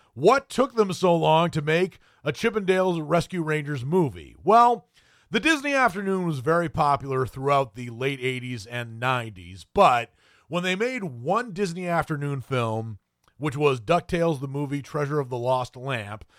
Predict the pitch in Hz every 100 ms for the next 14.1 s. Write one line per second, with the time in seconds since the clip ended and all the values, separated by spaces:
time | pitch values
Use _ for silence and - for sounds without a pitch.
0 | _ _ - 208 254 - 240 220 196 185
1 | 170 202 190 - 175 180 160 156 151 151
2 | - _ 151 147 185 202 175 170 165 160
3 | 156 139 139 127 147 143 135 113 120 107
4 | 110 123 127 120 117 120 - _ _ -
5 | 151 160 175 165 160 135 135 156 - -
6 | 131 147 151 190 185 139 143 147 131 135
7 | 139 139 120 120 139 123 123 110 139 120
8 | - 101 69 64 - 104 202 160 110 -
9 | _ _ _ _ _ _ _ 208 240 -
10 | 269 254 170 185 160 147 127 127 123 131
11 | 123 _ - 143 156 170 160 143 165 160
12 | 147 151 147 139 139 - 123 107 117 143
13 | - 135 120 131 123 127 143 113 95 87